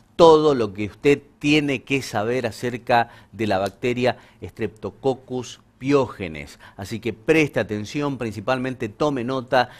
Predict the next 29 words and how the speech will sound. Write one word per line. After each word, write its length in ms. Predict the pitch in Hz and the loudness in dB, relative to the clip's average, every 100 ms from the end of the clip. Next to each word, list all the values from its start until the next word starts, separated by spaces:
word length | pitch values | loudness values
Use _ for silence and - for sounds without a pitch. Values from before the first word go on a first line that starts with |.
| _ | _
de 140 | 104 | -2
las 220 | 107 101 - | 0 0 -2
recomendaciones, 1080 | 107 104 107 104 104 101 - 143 104 98 | -4 -4 -4 -4 -4 -4 -4 -4 -4 -6
porque 560 | 90 113 104 113 110 101 - - - - | -6 -8 -6 -4 -4 -4 -8 -20 -12 0
es 340 | 139 131 - | 2 2 -4
una 260 | 135 123 104 | -8 -4 -4
patología 600 | 101 110 110 151 143 123 | -4 -6 -6 0 0 0
fácilmente 720 | - 160 135 120 139 135 117 | -2 -4 -4 -4 -4 -6 -8
controlable 960 | 120 107 98 107 113 160 143 143 143 143 - - | -6 -8 -6 -4 6 8 8 6 2 0 -12 -20
si 380 | - 139 147 - _ _ _ _ _ | -6 -4 -4 -8 _ _ _ _ _
tomamos 400 | - 110 131 120 | -6 -4 -4 -4
en 120 | 117 104 | -8 -6
cuenta 500 | 131 127 139 127 - - - | -6 0 4 4 2 -14 -8
lo 240 | 107 107 | -4 -4
que 100 | 113 | -6
nos 140 | 107 | -6
dicen 380 | 120 165 110 101 | -2 -2 -2 -8
los 100 | 95 | -8
médicos. 640 | 98 85 76 78 76 - - _ _ - | -8 -10 -10 -14 -16 -16 -20 _ _ 2
Ángela 380 | 196 190 156 123 | 4 4 2 0
Martínez, 640 | 117 117 185 190 180 - _ | 0 -2 0 0 -2 -10 _
con 220 | - 110 | -8 -8
toda 300 | 110 185 160 | -2 0 2
la 40 | 131 | 0
información 460 | 110 113 107 147 | -4 -6 -8 -8
que 60 | 123 | -10
usted 260 | 107 139 139 - _ | -4 -4 -4 -10 _
necesita 680 | 101 107 - 101 - 143 - | -8 -8 -8 -10 -10 -10 -10
saber. 340 | 110 95 71 | -10 -10 -12